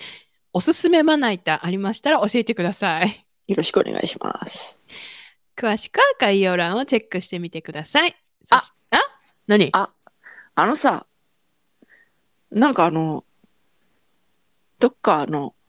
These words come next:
Speaker 2: なんかがいいっつってなかった？
Speaker 1: あ、
Speaker 2: 敷くやつ。
Speaker 1: あ？あ、あー、あのね、
Speaker 2: うん。
Speaker 1: あの、その、岩谷マテリアルの、その、なんでもシートも良かったんやけど、
Speaker 2: うん。
Speaker 1: カインズホームのまな板シートめっ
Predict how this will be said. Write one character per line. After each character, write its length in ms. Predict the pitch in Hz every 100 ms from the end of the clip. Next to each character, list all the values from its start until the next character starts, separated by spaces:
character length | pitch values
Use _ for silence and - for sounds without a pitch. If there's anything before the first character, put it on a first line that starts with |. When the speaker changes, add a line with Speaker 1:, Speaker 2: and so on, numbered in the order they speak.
| _ _
Speaker 2:
な 140 | 170 190
ん 80 |
か 120 | 202 156
が 120 | 127
い 100 | 180
い 40 |
っ 20 |
つ 140 | - -
っ 20 |
て 100 | -
な 60 | 131
か 80 |
っ 40 | 147
た？ 240 | - - _
Speaker 1:
あ、 200 | - 202 220
Speaker 2:
敷 120 | -
く 120 | 190
や 120 | 170
つ。 280 | 165 - - _ _ _ _ _ _ _ _ _ _ -
Speaker 1:
あ？ 240 | 254 -
あ、 880 | 302 320 311 294 285 285 277 277 269
あ 20 | 247
ー、 40 |
あ 40 |
の 100 | 269
ね、 240 | 285 254 - _ _ -
Speaker 2:
う 100 | 190
ん。 40 | 202
Speaker 1:
あ 80 |
の、 140 | 233 233
そ 120 | 247
の、 320 | 226 214 208 _ _
岩 240 | 226 285 330
谷 240 | 349 330
マ 160 | 320 311
テ 140 | 359
リ 100 | 349
ア 100 | 285
ル 120 | 220
の、 240 | 226 262 214
そ 100 | 214
の、 320 | 196 180 131 _ _ -
な 180 | 214 247
ん 60 |
で 80 | 254
も 120 | 262
シ 220 | 269 - 269
ー 40 |
ト 100 | 202
も 80 | 180
良 80 | 202
か 120 | 233
っ 40 |
た 80 | 202
ん 40 | 156
や 60 |
け 80 | 151
ど、 320 | 196 185 151 -
Speaker 2:
う 100 | 196
ん。 220 | 165 226 - _ _
Speaker 1:
カ 200 | - 262
イ 60 | 330
ン 100 | 320
ズ 140 | 339
ホ 180 | 311 339
ー 20 |
ム 160 | 208 175
の 340 | 190 160 139 _ -
ま 220 | 185 196
な 100 | 214
板 160 | 214 208
シ 180 | - 190
ー 40 |
ト 100 | 165
め 140 | 165
っ 80 | 214